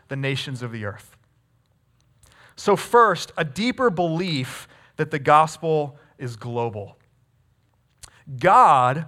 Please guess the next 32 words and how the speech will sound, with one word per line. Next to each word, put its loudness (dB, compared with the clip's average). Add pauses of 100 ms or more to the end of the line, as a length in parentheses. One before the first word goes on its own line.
(380)
is -4
not 4
a -4
tribal 2 (140)
deity. -6 (1000)
God 6
is -4
not 4
a -6
tribal 2
deity. -4
From -6
creation -2
onward, 2
God 4
claims 0
and -8
God 6
desires 2 (220)
to -12
be -2
the 2
one 2
true -4
God 6
over 0 (180)
all 6
the 0
people -2
of 2
the -2
earth. -2